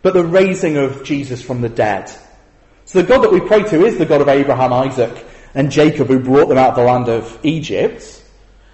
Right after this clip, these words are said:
But here he says he's the God who raised Jesus from the dead. That is now the identifying mark of God. His great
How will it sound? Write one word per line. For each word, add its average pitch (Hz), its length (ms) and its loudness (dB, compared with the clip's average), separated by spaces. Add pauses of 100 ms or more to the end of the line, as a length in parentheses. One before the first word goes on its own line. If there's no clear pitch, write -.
(240)
But 151 120 0
here 190 200 4
he 185 60 0
says 135 220 0
he's 143 180 -6
the 139 80 0
God 135 260 2
who 120 180 -4
raised 131 400 2
Jesus 120 600 -4 (200)
from 120 200 -2
the 117 80 2
dead. - 240 2
That 185 140 4
is 139 120 -4
now 165 340 2
the 127 160 2
identifying 127 760 -2
mark 117 400 -4 (280)
of 123 240 -4
God. 120 420 0 (420)
His 147 140 -6
great 185 320 2